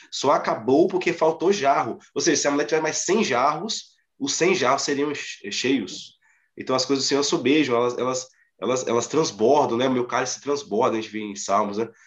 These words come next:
Meu cálice transborda. É, e, ou seja, as coisas do Senhor, elas, elas são feitas assim, com amor e carinho, pra sobejar mesmo, pra sobrar, não pra jogar fora, não pra desperdiçar. Sobrar é uma coisa, desperdiçar é outra.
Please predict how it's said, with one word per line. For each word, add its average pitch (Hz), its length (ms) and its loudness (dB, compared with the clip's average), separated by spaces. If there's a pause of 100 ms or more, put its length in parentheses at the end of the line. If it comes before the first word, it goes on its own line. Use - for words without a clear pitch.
(140)
Meu 107 140 0
cálice 110 340 -2
transborda. 104 800 -2 (640)
É, 104 420 2
e, 90 80 0
ou 131 60 4
seja, 127 300 0
as - 100 -4
coisas 135 200 -2
do - 40 -4
Senhor, 131 140 0
elas, 143 180 2
elas 123 140 -2
são 127 160 -8
feitas 127 280 -6
assim, 117 180 -4
com 123 200 -6
amor 117 300 0
e 123 40 -6
carinho, 110 340 -4 (280)
pra 113 120 -4
sobejar 135 440 2
mesmo, 110 240 2
pra 113 140 0
sobrar, 117 760 0 (280)
não 123 100 0
pra 147 100 0
jogar 147 220 2
fora, 117 260 0
não 113 80 -2
pra 127 140 -8
desperdiçar. 120 720 -6 (260)
Sobrar 107 360 0
é - 20 2
uma 110 180 0
coisa, 113 200 0
desperdiçar 123 460 -2
é 151 120 0
outra. 101 240 -2